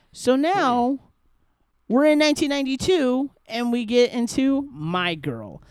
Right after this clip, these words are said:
So it is the follow-up from Home Alone. Everybody is waiting to see what Macaulay Culkin has next because he is the talk of all of Hollywood.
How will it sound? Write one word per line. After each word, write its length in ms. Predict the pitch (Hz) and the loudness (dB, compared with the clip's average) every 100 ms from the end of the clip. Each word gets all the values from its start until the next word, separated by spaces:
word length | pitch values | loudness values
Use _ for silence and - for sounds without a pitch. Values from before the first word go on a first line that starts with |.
| _ | _
So 220 | - 214 196 | -4 2 2
it 260 | 196 220 | 2 2
is 140 | 220 - | 2 -2
the 120 | 170 | -6
follow-up 600 | - 214 208 202 202 - | 0 2 4 4 2 -4
from 560 | - 185 170 170 160 165 - _ - | -6 0 2 0 -2 -6 -10 _ -12
Home 220 | - 208 | -4 0
Alone. 500 | 262 247 214 214 214 - _ _ _ | 4 4 4 2 -4 -12 _ _ _
Everybody 680 | 180 202 214 196 180 170 165 | -8 -6 -4 -2 -2 -4 -8
is 340 | 151 147 143 | -10 -12 -12
waiting 720 | 123 120 135 185 220 233 220 | -14 -10 -6 -6 -4 -6 -8
to 120 | - 160 | -8 -10
see 340 | - 190 196 | -8 -10 -8
what 200 | 175 143 | -8 -10
Macaulay 520 | 123 _ 180 196 196 | -14 _ -4 -4 -4
Culkin 380 | - 185 - 180 | -8 -16 -16 -20
has 420 | - 160 165 - | -18 -16 -14 -14
next 400 | 143 151 147 - | -12 -12 -14 -20
because 560 | - 143 - 135 135 - _ _ _ | -18 -18 -16 -16 -18 -20 _ _ _
he 420 | - 190 190 180 | -10 -4 -2 -2
is 420 | - 147 147 - _ | -4 -6 -8 -12 _
the 140 | 147 - | -16 -16
talk 480 | - 175 170 165 - | -12 -6 -4 -6 -12
of 200 | 139 117 - | -16 -14 -6
all 400 | 151 156 151 - | -2 -2 -2 -8
of 240 | 135 143 127 | -8 -8 -8
Hollywood. 720 | - 123 113 107 82 73 - | -12 -12 -10 -12 -16 -18 -20